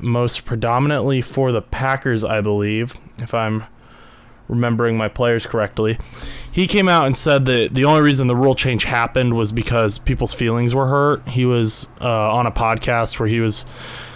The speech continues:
talking about the rule change. They asked him what he thought, and he said there was no reason for it. It's ruining the game. He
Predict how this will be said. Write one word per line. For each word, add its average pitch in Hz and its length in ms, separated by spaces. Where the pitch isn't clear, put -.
talking 175 240
about 165 180
the 160 80
rule 147 200
change. 139 360
They 131 80
asked 127 240
him 139 80
what 127 120
he 117 60
thought, 117 380
and 113 140
he 127 100
said 120 400
there 117 140
was 104 120
no 143 200
reason 143 440
for 131 400
it. 123 200
It's 110 160
ruining 143 420
the 131 100
game. 120 640
He 117 720